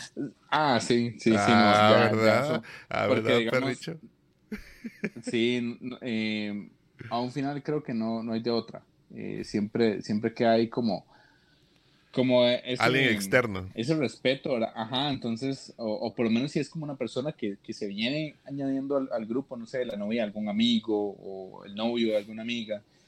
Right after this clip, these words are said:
Speaker 1: eh, siempre como que les damos ese chance, ¿verdad? Y luego ahí tratamos como de reformarlo, pero bueno, si no se respeta, este, y, pero no, no, sí, a un, a un final siempre, pues, siempre existe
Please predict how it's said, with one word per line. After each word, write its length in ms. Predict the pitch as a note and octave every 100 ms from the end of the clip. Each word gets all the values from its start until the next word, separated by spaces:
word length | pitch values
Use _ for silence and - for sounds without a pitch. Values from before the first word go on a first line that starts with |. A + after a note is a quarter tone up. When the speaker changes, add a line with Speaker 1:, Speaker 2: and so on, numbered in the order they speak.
| _ _
Speaker 1:
eh, 440 | G#2+ G#2 G2+ G2 G2
siempre 280 | - A#2+ C#3
como 180 | C3+ G#2+
que 100 | G#2
les 120 | F#2
damos 280 | G#2 A2+ B2
ese 180 | A#2
chance, 340 | - B2 G#2+ -
¿verdad? 300 | E2+ F2+ G2
Y 120 | F#2+
luego 260 | G2 G2 A2
ahí 100 | A2
tratamos 420 | - A#2 A2+ A2+
como 200 | - A2+
de 60 | G#2
reformarlo, 680 | F#2+ - G2+ G2 A#2 D3 D3+
pero 160 | - F#2
bueno, 240 | G#2+ G2+
si 140 | F#2 F#2
no 100 | G#2
se 120 | B2+
respeta, 520 | G#2+ - B2 B2 C#3 - _ _ _ _
este, 840 | B2 A2 G#2+ - - G#2+ G#2 G#2 G#2 G2+ G2 - - _ _ _ _ _ _ _ _ C3+ -
y, 300 | C3 A#2 A#2
pero 200 | A2+ C3+
no, 120 | D3
no, 140 | D#3+ D#3
sí, 200 | - D3+
a 100 | A2
un, 220 | G#2+ A2+
a 100 | B2
un 80 | A#2+
final 240 | C3 C#3
siempre, 380 | C3+ C#3 C3+ A2+
pues, 480 | - G#2 - - - A#2
siempre 480 | - A2+ A2+ C3 A#2
existe 580 | F#2 B2 A2+ - B2